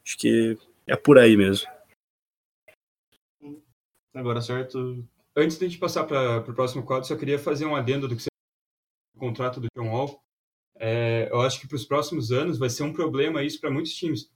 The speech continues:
Speaker 3: O Chris Paul tá com esse Supermax também, o Westbrook vai ter também, e o John Wall, que são três caras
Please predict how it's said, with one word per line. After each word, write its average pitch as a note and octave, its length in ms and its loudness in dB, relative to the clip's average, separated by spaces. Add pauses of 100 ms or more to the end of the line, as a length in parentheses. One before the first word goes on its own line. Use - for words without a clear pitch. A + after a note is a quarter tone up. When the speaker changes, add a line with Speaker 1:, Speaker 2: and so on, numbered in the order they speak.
Speaker 3:
O B2 100 -6
Chris C3 200 -6
Paul F3 300 0
tá E3+ 160 -4
com C#3+ 100 -6
esse B2 120 -4
Supermax B2+ 600 -2
também, B2 380 -4 (320)
o B2+ 300 0
Westbrook D3+ 500 -2
vai A#2+ 160 0
ter C3 240 0
também, B2+ 300 -6 (580)
e B2 80 -12
o C3 60 -8
John D#3 160 0
Wall, B2+ 340 0 (140)
que - 80 -18
são A#2+ 180 -4
três C3+ 260 -2
caras A#2+ 540 -2